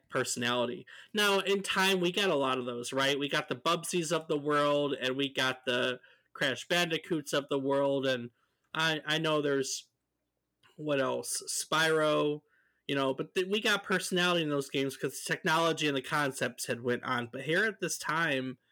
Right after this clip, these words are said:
we didn't have a lot of that. I mean, the Teenage Mutant Ninja Turtles had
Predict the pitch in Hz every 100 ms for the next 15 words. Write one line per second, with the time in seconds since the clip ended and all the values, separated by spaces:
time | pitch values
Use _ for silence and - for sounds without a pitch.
0 | _ - _ - 151 175 170 151 143 131
1 | 147 143 123 123 113 - 139 151 139 135
2 | 135 185 165 180 165 143 143 139 - 151
3 | 151 139 - 131 123 120